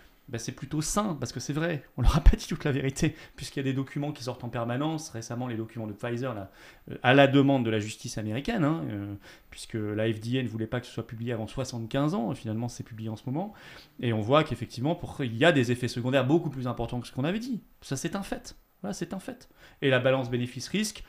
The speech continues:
elle est pas bonne pour certains à qui on a forcé l'injection malgré tout. Soit parce qu'il y a une, une loi qui leur a demandé de se faire injecter du fait de leur métier,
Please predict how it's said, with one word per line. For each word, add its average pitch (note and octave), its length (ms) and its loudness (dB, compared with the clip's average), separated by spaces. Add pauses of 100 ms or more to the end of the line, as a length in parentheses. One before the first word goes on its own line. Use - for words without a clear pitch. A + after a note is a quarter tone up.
(300)
elle C3 140 2
est C3+ 60 2
pas C3+ 160 2
bonne E3+ 300 4
pour D3 220 -8
certains F3 400 -2
à E3+ 120 2
qui - 200 -4
on D#3 120 0
a A#2+ 100 2
forcé D#3 480 -2
l'injection C#3 440 0
malgré F3 300 0
tout. F4+ 160 -2 (400)
Soit D3+ 300 0
parce C3+ 160 -2
qu'il B2 140 -2
y A2+ 40 0
a A2+ 40 0
une, A2 480 0 (300)
une B2 100 -2
loi C3+ 240 6
qui B2+ 160 -4
leur A2+ 180 2
a A2+ 40 2
demandé A#2 240 0
de B2 80 -2
se B2 120 -8
faire A2+ 140 -6
injecter A#2+ 320 -4
du A#2 180 -10
fait C3+ 240 -4
de A2 80 -6
leur G#2 140 -2
métier, D#3 480 0